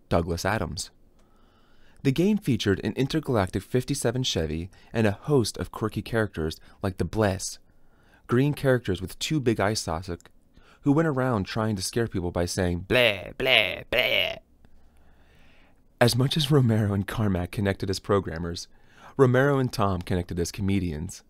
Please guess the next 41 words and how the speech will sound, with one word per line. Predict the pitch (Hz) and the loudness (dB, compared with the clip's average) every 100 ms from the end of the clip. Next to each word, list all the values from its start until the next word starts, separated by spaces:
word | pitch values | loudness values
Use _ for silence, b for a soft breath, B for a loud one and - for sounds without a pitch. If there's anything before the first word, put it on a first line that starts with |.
| _ - - b b b b b | _ -20 -20 b b b b b
They | 113 | 4
were | 117 | 4
always | 131 147 123 | 4 2 2
riffing | 101 113 104 90 | 2 2 2 0
off | 87 - | -2 -2
each | 85 - | -4 -2
other, | 92 87 87 - b b b | -2 -2 -6 -10 b b b
transforming | b 131 113 127 123 123 | b 0 2 2 2 2
Tom's | - 117 110 | 0 0 2
alien | 110 110 | 0 0
chirps | 101 - 113 - | -2 0 0 -2
into | - 98 101 | -6 -4 -2
an | 92 | -2
elaborate | 92 98 101 95 | 0 0 0 -2
language | 95 98 90 - | -2 -4 -4 -6
of | 92 | -10
blips | - 104 95 - - | -2 0 0 -6 -6
and | 90 | -4
bleeps. | 98 101 - - - _ _ b b b b b b b | -2 -2 -4 -10 -10 _ _ b b b b b b b
They | 120 | 2
shared | - 117 110 | 4 2 2
a | 101 | 2
love | 95 95 95 - | 4 4 4 2
of | 87 87 | -4 0
dark | 87 - | 0 0
comedy. | - 92 87 90 90 - - _ _ b b b b | -2 0 2 0 -4 -10 -20 _ _ b b b b
Tom | 127 135 | 0 0
might | 139 131 | 0 0
say | - 117 | 0 0
something | 113 98 104 | 0 -2 -2
like, | 104 98 - - b b b | 0 -2 -4 -20 b b b
"Go | 131 | 4
press | 151 - 156 - | 4 2 0 0
your | 131 | 0
man | 123 139 | 2 2
beef | 98 92 | 2 0
in | - | 0
a | 98 | -2
sheep's | - 127 - | 2 0 0
musky | 104 110 - 101 | -2 -2 -2 0
hollows," | 101 127 - - - | 0 0 -4 -8 -14